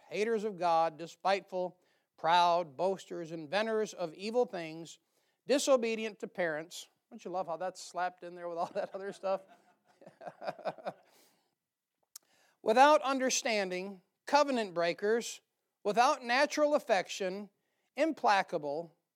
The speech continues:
unmerciful, who, knowing the judgment of God, that they which commit such things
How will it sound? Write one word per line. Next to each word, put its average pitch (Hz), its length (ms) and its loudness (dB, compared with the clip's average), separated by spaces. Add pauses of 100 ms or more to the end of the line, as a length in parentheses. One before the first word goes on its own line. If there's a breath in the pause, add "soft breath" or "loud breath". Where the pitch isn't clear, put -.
(100)
unmerciful, 190 920 0 (480)
who, 269 360 0
knowing 233 400 2
the 185 100 -4
judgment 247 540 2
of 220 100 -2
God, 160 400 0
that 151 180 -10
they 202 180 -2
which 202 260 -6
commit 226 360 -8
such 247 340 -4
things 202 500 -8